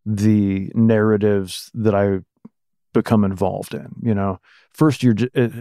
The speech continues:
as an actor, you're just desperately trying to get a job so you can get health insurance and get your tooth fixed. But then eventually,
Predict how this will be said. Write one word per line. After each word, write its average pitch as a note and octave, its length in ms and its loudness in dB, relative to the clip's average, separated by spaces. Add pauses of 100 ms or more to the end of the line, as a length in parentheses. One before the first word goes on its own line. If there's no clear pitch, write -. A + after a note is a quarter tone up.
as A#2+ 160 -2
an A2 120 2
actor, A2 360 0
you're G2+ 160 0
just G2+ 240 -4
desperately G#2+ 460 -2
trying G2+ 280 0
to G2 60 -2
get G2 200 -4
a - 40 -20
job G#2 600 -8
so - 120 -4
you G#2+ 60 2
can G#2 160 -4
get G#2 140 -6
health G2+ 300 -4
insurance G#2 540 0
and G2 160 -4
get - 220 -4
your A2+ 160 -10
tooth - 300 -4
fixed. - 500 -10 (220)
But G#2+ 160 0
then B2 240 4
eventually, G2+ 880 0